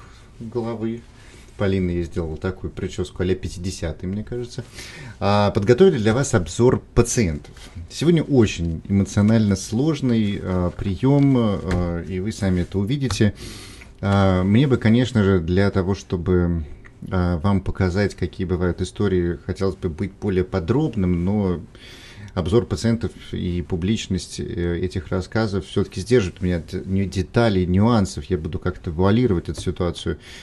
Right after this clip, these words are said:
Но всё-таки сегодняшний приём про то, насколько, опять-таки,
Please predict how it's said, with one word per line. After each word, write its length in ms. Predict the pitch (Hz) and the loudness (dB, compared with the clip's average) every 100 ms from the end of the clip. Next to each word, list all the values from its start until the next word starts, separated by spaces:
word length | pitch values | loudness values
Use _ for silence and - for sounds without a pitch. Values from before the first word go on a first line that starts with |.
| - - | -18 -6
Но 440 | 95 101 113 113 | 0 4 4 4
всё-таки 360 | 95 143 143 113 | 2 0 0 0
сегодняшний 460 | - 120 110 - 104 | 0 0 0 0 -2
приём 560 | 107 104 120 131 123 | -2 -2 2 2 2
про 720 | 120 101 95 110 107 101 98 95 - - | 0 -2 2 2 4 2 0 -2 -12 -2
то, 220 | 117 120 | 2 4
насколько, 720 | 107 95 - - 117 113 - | 4 2 -2 -2 -2 0 -6
опять-таки, 1080 | - 104 - - 104 107 - 113 98 113 104 | -4 -6 -4 2 4 6 4 -2 0 0 0